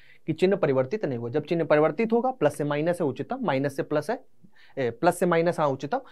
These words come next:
और माइनस से प्लस है अगर, तो निम्नतम बिंदु हमें प्राप्त होंगे, निम्नतम मान प्राप्त होंगे। अगर वो नहीं बन-, परिवर्तित होते हैं तो हमें कुछ भी नहीं, नति परिवर्तन बिंदु यहाँ से, नति परिवर्तन बिंदु हमें यहाँ पे प्राप्त होने वाला है।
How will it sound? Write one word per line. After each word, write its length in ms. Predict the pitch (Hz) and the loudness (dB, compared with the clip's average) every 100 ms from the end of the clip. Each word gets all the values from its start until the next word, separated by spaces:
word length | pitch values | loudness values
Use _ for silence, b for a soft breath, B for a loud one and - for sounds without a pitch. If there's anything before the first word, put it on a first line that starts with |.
| b b | b b
और 80 | 135 | -2
माइनस 340 | 143 180 202 | 2 2 0
से 60 | 214 | 0
प्लस 260 | 185 175 | 2 2
है 80 | 185 | 4
अगर, 160 | 226 285 | 2 -2
तो 120 | 247 | -2
निम्नतम 360 | 180 151 160 151 | -2 -2 -2 -2
बिंदु 220 | 147 147 | -2 -2
हमें 180 | 131 135 | -4 -2
प्राप्त 300 | 131 131 170 | -2 -2 -8
होंगे, 140 | 226 | -8
निम्नतम 300 | 214 143 139 | -6 -4 -2
मान 200 | 131 147 | -2 -4
प्राप्त 300 | 143 123 120 | -2 -4 -4
होंगे। 180 | 123 165 b b b b | -12 -12 b b b b
अगर 200 | 147 151 | 0 2
वो 80 | 165 | 4
नहीं 180 | 147 160 | 2 2
बन-, 200 | 180 190 185 | 2 0 -2
परिवर्तित 460 | 143 165 170 180 202 | 0 2 2 0 0
होते 180 | 185 277 | 0 0
हैं 100 | 311 | 2
तो 120 | 190 | 2
हमें 260 | 165 254 - - | 2 -2 -4 -4
कुछ 180 | 190 170 | -2 0
भी 120 | 196 | 2
नहीं, 140 | 202 | 2
नति 240 | 254 190 175 | 2 -2 0
परिवर्तन 420 | 165 151 147 147 | 0 0 -2 -4
बिंदु 180 | 139 139 | -2 -2
यहाँ 160 | 123 | -2
से, 100 | 123 | -2
नति 140 | 185 147 | -2 0
परिवर्तन 420 | 147 131 127 131 | 0 -2 -4 -8
बिंदु 160 | 127 | -6
हमें 160 | 127 120 | -6 -8
यहाँ 160 | 113 110 | -10 -8
पे 100 | - - - | -10 -12 -2
प्राप्त 280 | 143 127 - | 0 0 -4
होने 140 | 110 | -8
वाला 220 | 110 104 | -10 -12
है। 60 | 113 | -18